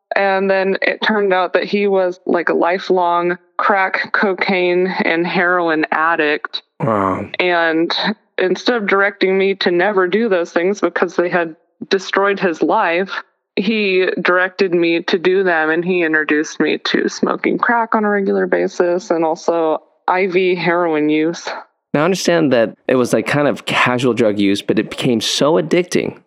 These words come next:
Speaker 2: that you started manipulating people to attain money and drugs using charm or sex. Tell us about that.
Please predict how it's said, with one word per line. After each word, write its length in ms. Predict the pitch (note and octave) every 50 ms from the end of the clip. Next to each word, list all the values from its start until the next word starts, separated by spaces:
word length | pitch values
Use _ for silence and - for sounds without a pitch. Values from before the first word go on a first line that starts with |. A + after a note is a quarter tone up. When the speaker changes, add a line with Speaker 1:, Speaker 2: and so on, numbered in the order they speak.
| _ _ -
Speaker 2:
that 260 | B2 A#2 A2 G2+ G2
you 120 | G2+ G#2+
started 360 | G2+ - - A2+ A2 G#2+ G#2+ A2+
manipulating 800 | G#2 G#2 G#2 G#2+ B2+ E3 F3+ - E3+ C3+ A#2+ A2 G2 G2 F#2+
people 560 | - - A2 G2 - - F2+ F2+ F#2 G2+ - _ _ _ _ -
to 100 | - A#2
attain 380 | G#2+ - - A#2+ A2+ G#2 G2+ G2+
money 480 | G2+ G#2 A2 A#2+ C3+ C#3 C#3 C#3 C#3 -
and 160 | A#2+ A2 G#2
drugs 400 | F#2 - A2 G2+ G2+ G2+ - -
using 260 | G#2+ G#2+ G2 G2+ F#2+ F2
charm 420 | - - - G2+ G2 G#2 G2 -
or 60 | -
sex. 480 | F2+ - - - - - - - - -
Tell 200 | - - - A2+
us 120 | G#2+ -
about 220 | G#2 - A2+ A#2 -
that. 200 | - - -